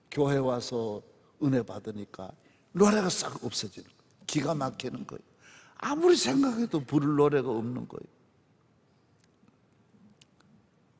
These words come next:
그래서 우리 학교 다닐 때 이렇게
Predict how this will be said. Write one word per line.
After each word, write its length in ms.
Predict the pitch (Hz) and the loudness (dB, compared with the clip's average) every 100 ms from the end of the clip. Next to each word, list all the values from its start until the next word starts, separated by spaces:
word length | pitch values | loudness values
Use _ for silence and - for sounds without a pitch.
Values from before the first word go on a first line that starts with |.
| _ _ _ _ _ _ _ _ _ _ - | _ _ _ _ _ _ _ _ _ _ -12
그래서 400 | - 104 92 101 | -6 -6 -4 -4
우리 600 | 104 101 104 98 - - _ _ _ _ _ _ _ _ _ _ _ - - | -2 -2 -2 -2 -8 -14 _ _ _ _ _ _ _ _ _ _ _ -20 -10
학교 320 | 113 - 113 | -8 -2 -2
다닐 320 | 104 104 95 | 0 -2 -2
때 160 | 87 101 | -4 -6
이렇게 720 | 95 95 92 92 90 - 90 | -4 -4 -4 -6 -8 -8 -8